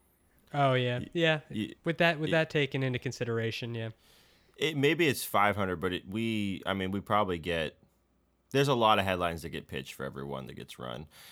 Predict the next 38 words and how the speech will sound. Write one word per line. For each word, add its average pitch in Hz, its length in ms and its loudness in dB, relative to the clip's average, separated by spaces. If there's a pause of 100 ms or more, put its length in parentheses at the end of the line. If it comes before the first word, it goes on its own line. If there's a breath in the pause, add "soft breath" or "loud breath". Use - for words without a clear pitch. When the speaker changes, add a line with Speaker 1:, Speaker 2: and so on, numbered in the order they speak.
Speaker 2:
Maybe 139 220 0
one 165 220 2
day 151 100 4
we 143 100 2
should 143 120 -8
try 135 80 2
to 123 80 0
figure 113 260 -2
it 110 80 2
out. 95 300 2 (160)
Um, 80 600 -6 (1080)
I, 82 280 -2
I - 20 0
don't 95 120 0
know 85 220 2 (200)
how 85 160 -2
exactly 80 340 -4
we 76 80 -6
do 80 140 -6
that. 76 160 -4 (280 loud breath)
I 147 200 6
think 120 240 -2
that 95 120 0
it 78 60 0
would 76 160 -4
probably 90 300 4
be 82 220 -6
between 76 340 -8
five 78 340 0
hundred 80 280 -4
and 76 80 -4
a 76 40 -8
thousand 76 400 -2
if 78 80 -6
you 78 80 -8
consider 80 400 -4
our 78 100 0
multiple 78 640 -6